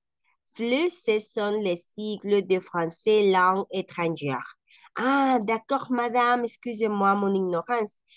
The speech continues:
Je ne le savais pas. Mais c'est normal, vous êtes étrangère et cela est nouveau pour vous. Oui, tout à fait, c'est difficile la langue française. Toute langue est difficile au début.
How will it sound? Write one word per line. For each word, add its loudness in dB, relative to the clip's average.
Je -10
ne 0
le 0
savais -2
pas. -4
Mais 2
c'est -6
normal, -2
vous -6
êtes 0
étrangère 0
et -2
cela 0
est 4
nouveau 2
pour 0
vous. -4
Oui, 2
tout -4
à 2
fait, -2
c'est -6
difficile -4
la 2
langue 4
française. -6
Toute 0
langue 4
est 0
difficile -4
au 2
début. -2